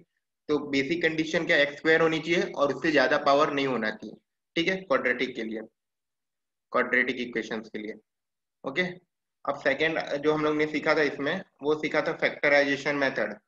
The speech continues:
और middle term splitting, जो आपने second chapter में पढ़ा है, factorization,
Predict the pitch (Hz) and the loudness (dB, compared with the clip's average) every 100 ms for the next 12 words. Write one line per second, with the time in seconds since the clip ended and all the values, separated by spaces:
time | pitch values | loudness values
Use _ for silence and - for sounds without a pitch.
0 | _ _ _ - 135 135 131 139 143 143 | _ _ _ -6 -2 0 4 4 4 0
1 | 139 147 135 110 104 104 _ - 143 135 | -2 -2 -2 -2 -6 -10 _ -2 2 2
2 | 143 175 - - _ - 143 151 151 - | 2 0 0 -10 _ -2 0 0 0 0
3 | 139 143 123 113 107 107 117 - 120 117 | 0 0 2 2 0 -2 -6 -2 0 0
4 | 113 113 127 110 | 0 -6 -8 -10